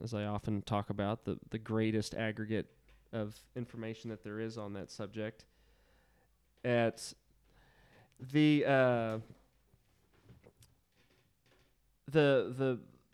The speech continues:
one of the guys, uh, one of the guys at K C Rag posted, <clears throat> Normal Things is his name, sorry, I, name's blanked on me there.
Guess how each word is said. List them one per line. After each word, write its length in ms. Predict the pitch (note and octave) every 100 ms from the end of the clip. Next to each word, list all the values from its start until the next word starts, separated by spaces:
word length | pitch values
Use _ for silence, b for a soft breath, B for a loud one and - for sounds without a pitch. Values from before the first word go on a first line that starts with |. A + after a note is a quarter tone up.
| -
one 160 | D3 F3
of 60 | D#3+
the 60 |
guys, 460 | C#3+ C#3 C#3 C3 - _ - -
uh, 320 | C#3 A#2 G#2+ A2 B2 - _ _ _ _ _ _ _ _ _ _ _ _ _ - _ - _ _ -
one 200 | C#3 C#3
of 20 |
the 60 | C3
guys 240 | B2 A#2+ -
at 280 | A2+ G#2+ -
K 160 | A#2+
C 200 | A2+ -
Rag 380 | - - - - - _ _ _ _ -
posted, 640 | C3 B2 - A2+ G#2 - - _ -
<clears throat> 520 | A3+ F3+ - - -
Normal 340 | C#3+ E3 D#3+ A#2+
Things 320 | - G#2 -
is 80 | G#2
his 140 | G2
name, 160 | G2+ F#2+
sorry, 300 | A2 F#2+ F#2 -
I, 140 | G2+ -
name's 540 | C#2+ G2 A#2 A2 - -
blanked 460 | - A#2 G2+ -
on 120 | E2
me 80 | F2+
there. 160 | G2